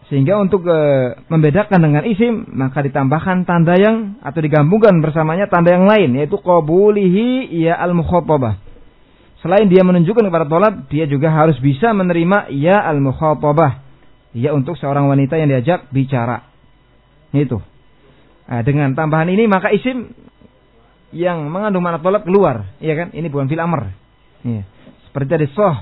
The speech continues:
Ini isim apa fi'il? Antum katakan ini isim. Kenapa kok dikatakan isim padahal di situ ada tolab? Ya, karena dia tidak bisa menerima apa? Ya, mukhatabah, ya kan, nggak bisa sohi.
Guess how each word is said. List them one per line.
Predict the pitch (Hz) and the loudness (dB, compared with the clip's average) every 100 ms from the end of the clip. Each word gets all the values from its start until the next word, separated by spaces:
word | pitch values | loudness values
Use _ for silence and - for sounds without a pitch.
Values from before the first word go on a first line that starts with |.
| - - _ _ _ _ _ _ _ _ _ _ _ _ _ | -12 -20 _ _ _ _ _ _ _ _ _ _ _ _ _
Ini | 151 139 202 254 151 | -10 -6 -4 -6 -8
isim | 139 175 | -8 -6
apa | 180 | -4
fi'il? | 208 208 185 180 - _ _ _ _ _ - | 0 0 -2 -8 -16 _ _ _ _ _ -10
Antum | 113 127 | -4 -2
katakan | 123 143 185 208 240 - | -2 -4 -2 -4 -8 -12
ini | 123 120 185 | -6 -4 -2
isim. | 180 180 110 - - 233 - _ _ _ _ _ _ _ _ _ 208 _ _ _ _ _ | -2 -2 -2 -6 -16 -20 -20 _ _ _ _ _ _ _ _ _ -20 _ _ _ _ _
Kenapa | 185 208 180 170 | -4 -4 -4 -6
kok | 190 196 - - - _ _ - | -6 -6 -8 -18 -20 _ _ -14
dikatakan | 120 131 135 135 | -8 -6 -4 -6
isim | 139 165 | -6 -6
padahal | 143 170 | -4 -2
di | 156 151 | -4 -6
situ | 165 185 | -6 -4
ada | 156 175 | -4 -2
tolab? | 214 202 127 - _ _ _ _ _ _ _ - | -2 -2 -4 -10 _ _ _ _ _ _ _ -14
Ya, | 107 | -12
karena | 104 113 139 | -8 -6 -4
dia | 160 185 | -2 -2
tidak | 165 139 | -2 -4
bisa | 143 | -4
menerima | 156 160 165 | -2 0 0
apa? | 170 196 - - _ - | 2 0 -2 -18 _ -8
Ya, | 156 175 | -4 -2
mukhatabah, | 160 170 202 214 135 101 - | 0 -2 0 -2 -2 -8 -8
ya | 143 | -8
kan, | 156 160 | -4 -4
nggak | 139 | -2
bisa | 160 | -2
sohi. | 156 160 156 190 190 - | 0 2 4 4 2 -4